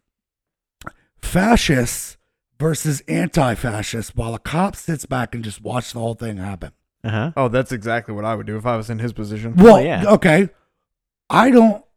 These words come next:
Speaker 3: I'm just
Speaker 1: what,
Speaker 3: gonna let him
Speaker 1: what,
Speaker 3: burn the energy out on each other and come
Speaker 1: what
Speaker 3: in
Speaker 1: the
Speaker 3: after.
Speaker 1: fuck is a fascist? 'Cause I tried to look it up, and it was
Speaker 3: <laughs>
Speaker 1: no simple ex-, ex-, you know what? I'm just gonna look it up right now and read the fucking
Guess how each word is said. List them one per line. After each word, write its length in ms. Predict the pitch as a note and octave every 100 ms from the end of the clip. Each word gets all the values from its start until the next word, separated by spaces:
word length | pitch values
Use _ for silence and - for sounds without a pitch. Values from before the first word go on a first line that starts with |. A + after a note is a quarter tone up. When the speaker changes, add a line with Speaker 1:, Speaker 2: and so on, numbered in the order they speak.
| - - -
Speaker 3:
I'm 100 | F#4+
just 120 | D#3+
Speaker 1:
what, 80 | A3+
Speaker 3:
gonna 100 | A3+
let 140 | G#3 F#3
him 60 |
Speaker 1:
what, 80 | D3
Speaker 3:
burn 240 | D3+ D#3
the 120 | D3+ C3+
energy 340 | C#3 B2+ B2+
out 140 | B2
on 140 | B2 B2
each 180 | A#2+ C3
other 200 | A#2 A2+
and 100 | -
come 160 | B2
Speaker 1:
what 140 | B3 D4+
Speaker 3:
in 40 |
Speaker 1:
the 60 | D#4
Speaker 3:
after. 120 | -
Speaker 1:
fuck 180 | C#4+ C#4
is 120 | G#3+
a 80 | A#3+
fascist? 600 | A#3 A#3 B3 - B2 -
'Cause 160 | D3+ D3+
I 80 |
tried 300 | D3+ G#3+ A#3
to 100 | A#3+
look 220 | G#3+ G#3 F#3
it 60 |
up, 340 | A3 G#3+ - _ - - _ F3
and 180 | F3+
it 140 | G3+ D#3+
was 220 | E3+ C#3+
Speaker 3:
<laughs> 0 |
Speaker 1:
no 400 | G3+ A3+ C#4 C4+
simple 500 | - - A#3 A3+ A#3 G#3+
ex-, 280 | A#3 - - - _ _ -
ex-, 280 | F#3 G#3 - E3+
you 140 | F#3+
know 80 | F#3+
what? 160 | G3 -
I'm 100 | E3
just 120 | -
gonna 120 | D3+
look 180 | D3 C#3
it 60 | D#3+
up 140 | E3
right 140 | E3+
now 300 | E3 F3 F#3 - _ _ _ -
and 300 | A2 G#2+ A2
read 300 | D#3 E3+ D3
the 100 | E3
fucking 560 | F3+ E3 D#3+ D#3+ D#3+